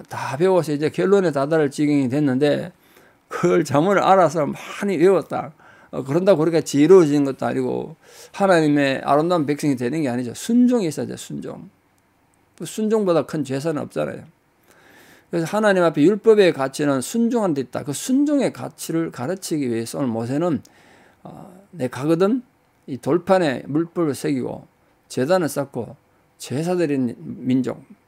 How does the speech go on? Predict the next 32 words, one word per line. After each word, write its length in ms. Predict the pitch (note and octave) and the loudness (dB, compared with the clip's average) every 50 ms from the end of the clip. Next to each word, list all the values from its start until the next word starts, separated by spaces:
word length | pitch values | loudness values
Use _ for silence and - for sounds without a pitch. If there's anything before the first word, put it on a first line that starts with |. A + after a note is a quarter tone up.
| _ _ _ - | _ _ _ -4
예배 240 | B2 D#3 F3+ F#3+ | 2 4 4 4
잘 400 | F#3 D3+ A#2+ A#2 A#2 A#2 A#2 B2 | 4 2 -4 -8 -6 -6 -4 -2
드리는 280 | C3 D3+ E3 F3 E3 C3+ | -2 -2 0 0 0 0
민족이 320 | C3+ D#3 D#3 D3+ C3+ B2 A2+ | 0 -2 -2 -2 -4 -4 -2
돼야 160 | C#3 D3 D3 | -2 -4 -2
된다." 340 | C3 A#2+ A2 G#2 G#2+ G#2+ - _ _ _ _ _ _ _ _ _ | -4 -6 -6 -8 -10 -12 -16 _ _ _ _ _ _ _ _ _
그렇게 240 | - - F3+ F3+ - D3 | -4 -4 -4 -2 -2 -4
말했어요. 460 | B2 A2+ A2 G2+ - - - - - - _ _ _ - - _ _ _ _ _ | -4 -4 -4 -6 -10 -12 -14 -14 -16 -20 _ _ _ -20 -20 _ _ _ _ _
특히 520 | - - F#3+ F#3+ - G#3+ G3+ F#3 E3+ - - _ | -8 -8 -6 -4 0 2 2 2 2 0 -4 _
이 240 | A#3 D#3+ D3+ D3+ C#3+ | -6 -4 -2 -2 -2
제단이 480 | - - C#3+ C#3+ E3 G3 A3 A3 F#3+ D3 | -2 -2 0 2 2 2 2 2 0 0
중요한 420 | - D3 D3+ D#3 D3+ C#3+ C3+ B2+ | 0 0 0 0 0 0 0 0
거, 420 | A#2+ B2 A#2+ A#2+ B2+ - F#3 F#3+ - _ _ _ _ | -2 -2 -2 -4 -6 -8 -12 -18 -20 _ _ _ _
제사 320 | - D#3 F3 F3 G#3 F#3+ | -2 -2 0 0 0 0
드리는 300 | F3 E3+ D3 C#3+ C3 C3 | 0 0 0 0 0 0
거 80 | B2+ B2+ | -2 -2
제단인데 480 | B2 - A#2+ A#2+ C#3+ D3+ D3 C3 B2+ C3 | -2 -4 -4 -2 0 0 0 0 0 -2
이게 260 | D#3 E3+ F#3 F3+ E3 - _ _ _ _ | 0 2 2 2 2 -2 _ _ _ _
제단이 380 | - B2+ C3 D#3 F#3 F#3 D#3+ | -4 -2 0 0 0 0 0
중요한 340 | C3 C3+ C#3+ D3 D3 C3+ B2 | -2 0 0 0 0 0 -2
건 200 | B2 A#2 A2 G#2+ - _ - - - - - - - - _ _ - | -2 -4 -4 -8 -10 _ -20 -20 -20 -20 -20 -20 -20 -20 _ _ -4
인간들이 640 | D#3 E3 F3+ F#3+ G3 G3+ G3 F3+ F3 D#3+ D#3 D3+ | -2 2 4 4 4 4 4 2 2 2 0 0
또 260 | - E3+ E3 D#3+ D3+ | 0 2 2 2 2
죄 200 | - - C#3+ D#3 | 2 0 -2 0
짓고 540 | E3 E3+ F3 E3+ - - F3 E3 D#3 D3 C3+ | 0 0 0 -2 -2 -2 0 2 2 2 0
하나님의 400 | C3+ - F#3+ F3+ D#3+ D3+ C#3+ B2 | 0 -2 -2 0 0 0 -2 -2
불순종해서 720 | - D#3 E3 D#3+ - F#3 F3 E3+ D#3 D3+ D3 C#3+ C3+ C#3 C3+ | -2 -2 -4 -2 -2 -4 -2 0 0 0 0 0 0 -2 -4
하나님의 480 | C3 F#3+ F#3 F3 D#3 D3 C#3 C3+ B2 | -2 -2 -2 0 0 0 0 -2 -4
징계를 440 | - - C3 C3 C#3 D#3+ F#3 E3+ D3 | -4 -4 -2 0 2 2 2 0 0
받고 260 | C#3 D3+ D3+ - C#3 | -2 -4 -4 -4 -4
할 120 | B2 A#2 A2+ | -4 -4 -4
때 240 | - C3+ B2+ A#2+ A#2 | -4 -4 -4 -4 -4